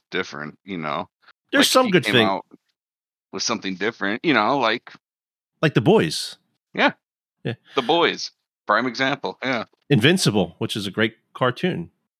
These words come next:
Speaker 2: Thankfully, D C isn't canceling Peacemaker. That's safe.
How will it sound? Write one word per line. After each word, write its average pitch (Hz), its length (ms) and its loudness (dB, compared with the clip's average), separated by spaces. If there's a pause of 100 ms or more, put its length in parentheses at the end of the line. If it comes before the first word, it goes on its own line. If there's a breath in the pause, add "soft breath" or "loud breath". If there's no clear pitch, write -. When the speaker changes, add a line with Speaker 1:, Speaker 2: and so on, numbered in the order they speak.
(260)
Speaker 2:
Thankfully, 180 500 4
D 143 220 2
C 135 260 0 (100)
isn't 131 240 2
canceling 117 480 0
Peacemaker. 92 580 -2
That's 101 200 0
safe. 67 380 -6